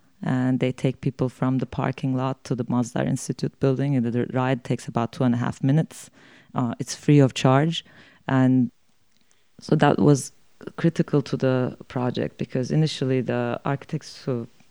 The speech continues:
uh, designed the project and the consultants who came up with the project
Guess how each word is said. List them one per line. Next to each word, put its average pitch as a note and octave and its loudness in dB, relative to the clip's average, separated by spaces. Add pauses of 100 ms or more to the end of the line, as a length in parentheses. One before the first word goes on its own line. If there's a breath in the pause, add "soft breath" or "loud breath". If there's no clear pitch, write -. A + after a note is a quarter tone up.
(680)
uh, - -8
designed E3 -2
the D3+ -6
project C3 -4
and B2+ 2
the - -8
consultants C3+ 0
who - -2
came C#3 0
up - 0
with - 0
the C#3+ -2
project C3+ -2